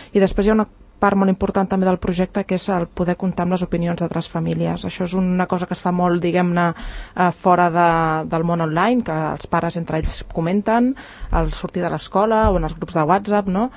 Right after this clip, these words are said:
Eh, quines coses els, els hi agrada pel, pels seus fills, i en aquest cas el que volem és, és que en la plataforma es pugui donar,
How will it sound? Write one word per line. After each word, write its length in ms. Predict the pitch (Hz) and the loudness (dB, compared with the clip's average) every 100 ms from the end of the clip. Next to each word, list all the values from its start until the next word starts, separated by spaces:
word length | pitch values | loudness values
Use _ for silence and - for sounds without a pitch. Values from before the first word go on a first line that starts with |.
| - - | -14 -14
Eh, 260 | - 180 160 | -4 -2 -2
quines 400 | - 175 165 - | -2 -2 -2 -2
coses 320 | - 170 170 | -2 0 0
els, 520 | 165 165 160 147 - - | 0 2 0 -4 -6 -4
els 220 | 160 165 | -4 -4
hi 60 | 160 | -2
agrada 340 | 160 160 160 | 0 0 -2
pel, 500 | 160 156 151 151 156 - | -2 -4 -2 -4 -4 -6
pels 140 | 160 | -6
seus 240 | - 156 - | -4 -6 0
fills, 340 | 226 269 - - - - | 0 0 -6 -14 -20 -4
i 60 | 185 | 0
en 80 | |
aquest 180 | 175 175 | 0 -2
cas 160 | 165 165 | -2 -2
el 80 | 175 | -2
que 100 | 170 | 0
volem 320 | 170 165 170 | 2 2 0
és, 160 | 170 - | -2 -4
és 200 | 170 - | -4 -4
que 120 | - | -4
en 80 | 160 | -2
la 140 | 156 - | -2 -4
plataforma 520 | 165 165 - 165 170 | -4 -4 -4 -4 -4
es 100 | 160 | -4
pugui 260 | - 165 160 | -4 -4 -2
donar, 400 | 165 160 160 | -2 0 -2